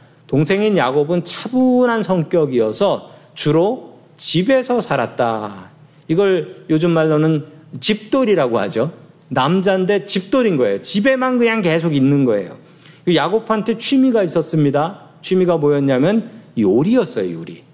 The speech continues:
야곱은 집에서 요리하는 걸 그렇게 좋아했습니다. 형제가 이렇게 다릅니다. 이렇게 다른 형제를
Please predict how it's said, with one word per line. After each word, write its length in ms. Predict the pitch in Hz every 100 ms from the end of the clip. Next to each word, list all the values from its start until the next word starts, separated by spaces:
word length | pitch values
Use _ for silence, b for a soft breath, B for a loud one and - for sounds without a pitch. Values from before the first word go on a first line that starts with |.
| - - _
야곱은 520 | 104 117 160 156 196 -
집에서 440 | - 135 170 196
요리하는 540 | 123 147 208 202 151
걸 160 | 139 120
그렇게 460 | 107 104 - 101 98 B B
좋아했습니다. 840 | - 113 120 117 - 95 87 82 - - - - B B B
형제가 640 | 240 233 233 208 202 208
이렇게 680 | 220 180 175 175 175 175 180
다릅니다. 640 | - 123 139 123 98 95 - b b b b
이렇게 340 | 151 190 190 240
다른 320 | 127 165 202
형제를 960 | 233 247 208 156 165 208 120 90 B